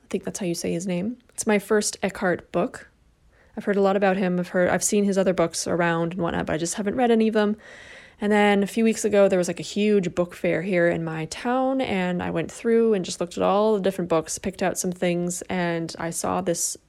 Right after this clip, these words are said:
this, this book, A New Earth, for, like, two dollars on the table. So I, I went and got that, and I didn't realize it was published in, like, two thousand five, two thousand six or something like that.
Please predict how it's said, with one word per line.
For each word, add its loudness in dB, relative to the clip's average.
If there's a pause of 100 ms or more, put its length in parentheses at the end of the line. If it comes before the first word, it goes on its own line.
(140)
this, -2 (320)
this -4
book, 0
A 0
New 0
Earth, 0 (800)
for, -2
like, 0
two 0
dollars 4
on -2
the -4
table. 0
So -2
I, 0
I -4
went -4
and -4 (240)
got 0
that, -2
and -2 (680)
I 2
didn't 4
realize 4
it -2
was -2
published -2 (560)
in, -2
like, -4
two -8
thousand -2
five, 0
two -16
thousand -2
six -4
or -6
something -4
like -2
that. -2